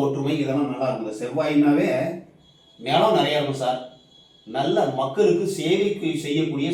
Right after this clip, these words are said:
சேவை எண்ணம், மிலிட்ரி, போலீஸு, அஹ், சீருடை பணியாளர்கள், சுகாதார பணியாளர்கள், இதெல்லாம் வந்து இந்த செவ்வாய் மேடு உயர்வா இருக்கும். இப்ப அதுக்கு அடுத்தது சந்திரன் மேடு. சந்திரன் மேடு உயர்வா இருந்தாவே கற்பனை,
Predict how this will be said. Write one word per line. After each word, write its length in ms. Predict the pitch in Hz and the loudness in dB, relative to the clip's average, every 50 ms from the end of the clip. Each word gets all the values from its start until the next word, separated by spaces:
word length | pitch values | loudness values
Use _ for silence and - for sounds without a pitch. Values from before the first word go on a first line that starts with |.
| 170 - | -4 -4
சேவை 360 | - 135 156 180 - 190 180 160 139 139 | -4 -2 0 0 2 2 2 2 2 2
எண்ணம், 240 | 135 139 139 - - - - - _ _ 123 135 | 0 0 -2 -4 -6 -10 -16 -20 _ _ -6 -2
மிலிட்ரி, 320 | 139 143 147 135 135 135 139 135 135 | -2 -2 -2 0 -2 -2 -2 -2 -2
போலீஸு, 440 | 135 139 139 135 131 131 127 135 135 139 139 - - - - - - | -2 0 0 0 0 0 -2 -2 -2 -2 -4 -6 -10 -16 -18 -8 -4
அஹ், 140 | 131 135 135 - | -4 -4 -2 2
சீருடை 320 | 160 175 170 165 160 156 147 143 | 4 4 6 6 4 2 0 0
பணியாளர்கள், 520 | 139 139 135 131 131 123 120 131 135 139 139 - - - - - _ - | -2 -2 -2 0 -2 -2 -2 -2 -4 -4 -4 -6 -10 -14 -20 -20 _ -6
சுகாதார 400 | 147 147 170 170 170 160 151 147 143 143 135 | -2 4 6 6 6 6 4 4 2 0 -2
பணியாளர்கள், 500 | 131 135 135 127 127 127 131 131 - - - | -4 -4 -4 -4 -4 -4 -6 -8 -10 -10 -8
இதெல்லாம் 340 | 123 135 135 135 147 156 139 139 | -6 -4 -4 -2 -2 -2 -2 -2
வந்து 180 | 139 151 180 220 - - - - | 0 2 2 2 2 0 -2 -6
இந்த 160 | 120 120 120 | -8 -8 -8
செவ்வாய் 400 | 117 - 131 131 139 165 151 143 | -6 -4 -2 0 2 2 2 2
மேடு 160 | - 131 - 117 117 | 0 0 -2 -2 -2
உயர்வா 260 | 120 120 117 117 107 - | -4 -4 -4 -4 -6 -6
இருக்கும். 240 | - - - - - _ _ _ _ _ - | -8 -14 -18 -20 -20 _ _ _ _ _ -6
இப்ப 280 | 139 160 175 - 151 131 - | -2 0 2 2 2 2 0
அதுக்கு 240 | 160 160 165 160 160 | 0 0 2 0 0
அடுத்தது 280 | 160 - - 175 196 - - - | 0 0 0 0 0 0 -2 -2
சந்திரன் 340 | 160 - 170 175 156 131 117 | -4 -2 0 0 0 0 -2
மேடு. 160 | 113 113 - - - - - _ _ _ _ _ _ _ - | -2 -6 -6 -10 -14 -16 -20 _ _ _ _ _ _ _ -4
சந்திரன் 500 | - 160 214 233 - 247 233 185 170 156 | -2 0 0 4 4 4 4 4 4 4
மேடு 200 | 170 - - - 170 143 147 | 4 4 4 4 4 2 2
உயர்வா 280 | 147 170 170 165 - - | 2 2 2 2 2 2
இருந்தாவே 420 | 143 131 127 120 - - - - - - - - - - _ _ _ _ _ _ _ _ - | 2 0 -2 -4 -4 -6 -6 -6 -8 -8 -10 -12 -18 -20 _ _ _ _ _ _ _ _ -2
கற்பனை, 540 | 123 131 139 - - 190 196 190 165 160 | 0 0 0 0 -2 -2 0 2 2 2